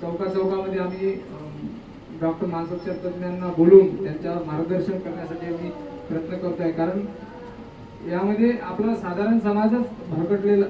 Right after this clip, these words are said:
भरकटला जात आहे. कारण मनोरुग्ण हा तोच समाज होतो आहे, जो आपला, ज्याला काम, काम क-, कमी आहे, पैसा नाही, घरात भांडणं होतात, अशा,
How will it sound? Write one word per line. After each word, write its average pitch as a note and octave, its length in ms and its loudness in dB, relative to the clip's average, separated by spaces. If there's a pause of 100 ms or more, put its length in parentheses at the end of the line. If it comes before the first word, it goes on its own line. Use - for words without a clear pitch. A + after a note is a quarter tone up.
(100)
भरकटला F3+ 400 -4
जात F3 220 -4
आहे. F#3+ 200 -2
कारण F3+ 160 -4 (420)
मनोरुग्ण G#3 420 4
हा G#3 240 2
तोच B3 520 -2
समाज G#3+ 280 4
होतो G3 180 2
आहे, G#3+ 140 2
जो G#3 100 2
आपला, G3+ 320 0 (1800)
ज्याला F#3+ 240 0
काम, G#3 460 0
काम G3 540 -2
क-, G3+ 120 -6
कमी F#3+ 340 -2
आहे, F3+ 220 -4
पैसा F3+ 380 -2
नाही, F#3 240 -6 (680)
घरात F3 260 -4
भांडणं F#3 240 2
होतात, F3 440 2 (640)
अशा, G3+ 420 -2